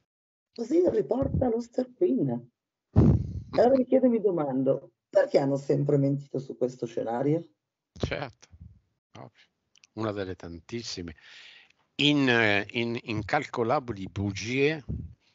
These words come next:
Speaker 2: dette dai protagonisti. Ma senti,
Speaker 1: Incalcolabili.
Speaker 2: quella mattina che cos'è successo, quindi?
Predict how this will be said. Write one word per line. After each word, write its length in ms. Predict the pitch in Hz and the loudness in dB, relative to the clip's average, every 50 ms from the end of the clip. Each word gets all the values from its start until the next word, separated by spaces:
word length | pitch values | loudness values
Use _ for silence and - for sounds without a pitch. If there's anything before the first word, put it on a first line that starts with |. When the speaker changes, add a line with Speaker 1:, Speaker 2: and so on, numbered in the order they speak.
| _ _ | _ _
Speaker 2:
dette 420 | _ 95 95 107 107 - - - 110 | _ -8 -6 -6 -6 -6 -6 -6 -2
dai 140 | 98 98 | -2 -2
protagonisti. 720 | 95 - 104 90 - 90 80 85 80 90 98 - - - 87 - - - - _ _ _ _ _ _ _ _ _ _ _ _ _ _ _ _ _ _ _ - - - - - - _ _ - _ | -2 -2 -6 -6 -8 -8 -10 -10 -12 -12 -14 -14 -18 -20 -8 -8 -8 -8 -8 _ _ _ _ _ _ _ _ _ _ _ _ _ _ _ _ _ _ _ -8 -8 -8 -18 -20 -20 _ _ -8 _
Ma 80 | 143 147 | 2 4
senti, 520 | 156 - 190 139 - 220 - 104 95 98 | 4 6 4 4 2 0 -2 -6 0 2
Speaker 1:
Incalcolabili. 640 | 139 123 120 127 156 165 120 123 117 113 113 110 - _ _ _ _ _ _ _ _ _ _ _ _ _ _ _ _ _ _ _ _ _ _ _ _ _ _ _ _ _ _ _ _ | 2 4 4 2 0 0 -2 -4 -2 -2 -4 -4 -6 _ _ _ _ _ _ _ _ _ _ _ _ _ _ _ _ _ _ _ _ _ _ _ _ _ _ _ _ _ _ _ _
Speaker 2:
quella 220 | - 143 139 147 | -2 0 0 2
mattina 380 | 131 135 - - - 127 101 80 | 0 0 -6 -4 -6 -6 -6 -6
che 140 | - _ - | -10 _ -20
cos'è 240 | _ - - - 82 | _ -18 -18 -16 -16
successo, 600 | - - 78 _ - - 73 - - - - 85 | -18 -18 -18 _ -16 -16 -16 -16 -18 -18 -20 -20
quindi? 320 | _ _ - 67 69 _ | _ _ -20 _ _ _